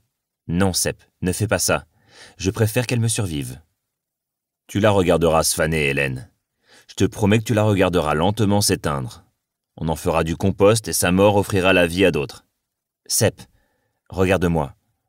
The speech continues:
dit-elle en prenant son menton dans ses mains. « Je sais qu'il est tard pour te faire cet aveu. J'aurais tellement aimé te rencontrer avant. Te connaître plus tôt dans ma vie, j'aurais » Genser plaça un doigt en travers de ses lèvres et lui sourit. « Hélène,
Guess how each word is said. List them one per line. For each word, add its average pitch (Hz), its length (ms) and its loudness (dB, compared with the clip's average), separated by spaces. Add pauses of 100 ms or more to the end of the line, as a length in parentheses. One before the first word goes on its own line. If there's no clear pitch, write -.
(340)
dit-elle 85 300 -2
en 80 80 -2
prenant 85 320 -2
son 82 140 -6
menton 80 300 -4
dans 78 120 -4
ses 80 160 -6
mains. « 73 240 -8 (720)
Je 92 140 -2
sais 120 180 0
qu'il 101 180 -2
est 90 120 -2
tard 98 200 2
pour 90 160 -6
te 87 100 -8
faire 85 200 -4
cet 85 200 -4
aveu. 87 320 0 (640)
J'aurais 104 220 0
tellement 110 280 2
aimé 98 220 2
te - 80 -6
rencontrer 85 460 -4
avant. 73 240 -4 (640)
Te - 80 -10
connaître 87 420 -2
plus 87 180 -4
tôt 92 160 0
dans 82 100 -2
ma 80 140 0
vie, 76 180 -6
j'aurais » 80 400 -2 (840)
Genser 92 400 0
plaça 92 300 -2
un 82 120 0
doigt 85 220 2
en 85 120 0
travers 85 340 0
de 80 60 -4
ses 80 180 -2
lèvres 90 340 0 (280)
et 80 80 -2
lui 78 160 -4
sourit. « 76 400 -6 (1120)
Hélène, 71 420 -4